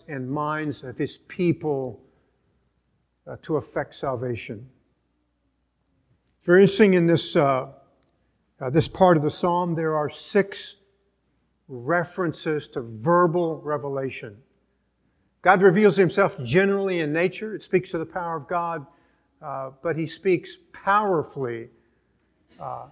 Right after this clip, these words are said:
as He reveals Himself in a personal way in Holy Scripture. Uh, here we, we read the word law, testimony, precepts, commandment, fear, and judgment. And all testify to us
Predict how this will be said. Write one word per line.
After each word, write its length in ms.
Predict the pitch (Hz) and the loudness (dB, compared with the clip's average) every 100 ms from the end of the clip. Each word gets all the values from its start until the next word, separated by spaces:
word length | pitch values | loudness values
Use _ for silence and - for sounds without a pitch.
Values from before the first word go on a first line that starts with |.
| _ 170 | _ -10
as 100 | 127 | -6
He 60 | |
reveals 480 | 147 151 156 185 - | -4 0 2 2 0
Himself 480 | 165 - 175 156 160 | -4 -4 -2 -2 -4
in 100 | 156 | -6
a 140 | 147 | -8
personal 800 | - _ - 214 196 - 160 135 | -12 _ -2 0 0 -2 -6 -4
way 280 | 120 113 98 - _ _ _ _ _ _ _ _ _ _ - | -6 -6 -8 -18 _ _ _ _ _ _ _ _ _ _ -10
in 140 | 135 | -6
Holy 280 | 117 139 131 | -4 -4 -4
Scripture. 600 | - - 135 - 123 - _ _ _ _ _ _ _ _ _ _ _ _ _ _ _ 139 | -6 -4 -4 -6 -16 -16 _ _ _ _ _ _ _ _ _ _ _ _ _ _ _ -20
Uh, 120 | 113 _ _ _ _ _ _ _ | -20 _ _ _ _ _ _ _
here 220 | - 160 147 | 0 2 2
we, 360 | 147 143 127 123 _ | 0 -2 -4 -10 _
we 120 | 135 | -8
read 300 | 131 151 151 | -2 0 0
the 80 | 139 | 0
word 240 | 143 151 | 0 0
law, 300 | 135 156 165 | 0 -2 -2
testimony, 720 | 156 - 165 - 165 160 156 | -4 -4 -6 -4 -6 -4 -6
precepts, 580 | 143 - 165 - 156 147 | -6 -4 -2 -2 -6 -6
commandment, 640 | - 135 147 147 147 147 - _ _ _ | -8 -4 -2 -2 -4 -6 -10 _ _ _
fear, 640 | - - 175 160 147 131 - | -8 0 2 4 2 0 -6
and 160 | 135 110 | -8 -4
judgment. 520 | 135 131 - 120 - _ _ _ _ _ _ _ _ _ _ 135 | -2 -2 -4 -14 -16 _ _ _ _ _ _ _ _ _ _ -12
And 120 | 143 | -4
all 260 | 165 185 190 | 2 4 4
testify 960 | - 196 - - - 160 - 175 165 | 0 -2 -2 -8 -8 -8 -4 -2 -2
to 260 | 156 - 147 | -6 -8 -8
us 540 | 160 147 123 - - | -4 -6 -6 -14 -20